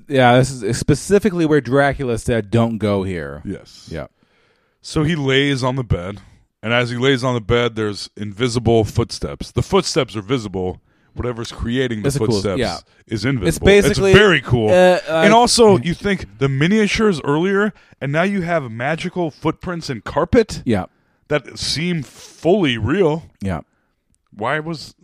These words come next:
Speaker 2: why do you have such shitty models?
Speaker 1: He's liter-, yeah, and he's literally in a room that's, like, a living room size room that's in a,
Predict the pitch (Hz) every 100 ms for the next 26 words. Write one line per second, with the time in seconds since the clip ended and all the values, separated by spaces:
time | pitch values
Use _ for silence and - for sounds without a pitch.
0 | - 131 160 170 151 156 - 135 - -
1 | - 143 113 110 131 76 71 - - 151
2 | 139 143 165 180 - 160 143 127 123 143
3 | 131 131 143 156 160 156 143 135 120 127
4 | 131 127 120 117 117 113 107 - 101 98
5 | 92 _ _ _ _ 113 110 110 135 135
6 | 131 123 123 117 113 110 - - 127 110
7 | 107 104 92 98 113 107 101 95 90 _
8 | _ - 104 - - - 107